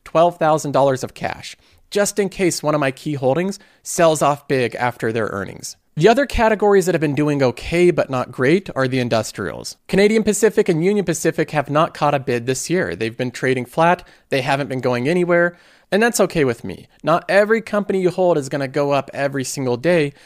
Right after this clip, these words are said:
and these ones are doing fine. So we'll see what the earnings reports are this year.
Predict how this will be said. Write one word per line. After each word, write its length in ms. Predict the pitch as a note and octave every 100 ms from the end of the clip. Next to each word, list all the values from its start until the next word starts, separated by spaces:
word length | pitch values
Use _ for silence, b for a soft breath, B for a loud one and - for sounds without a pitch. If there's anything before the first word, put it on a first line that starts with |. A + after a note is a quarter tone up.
| b b b
and 180 | D3 D#3+
these 160 | E3+
ones 160 | D#3+ D3+
are 100 | C#3
doing 240 | B2+ A2+
fine. 420 | G2 - F2 - -
So 180 | -
we'll 100 | C3+
see 200 | C3 -
what 120 | C4+ C4+
the 180 | A3+
earnings 300 | D#3+ F3 F#3+
reports 460 | F#3 F3+ F#3 F3+ -
are 200 | E3 F#3+
this 300 | D3 D#3 -
year. 300 | D3 E3+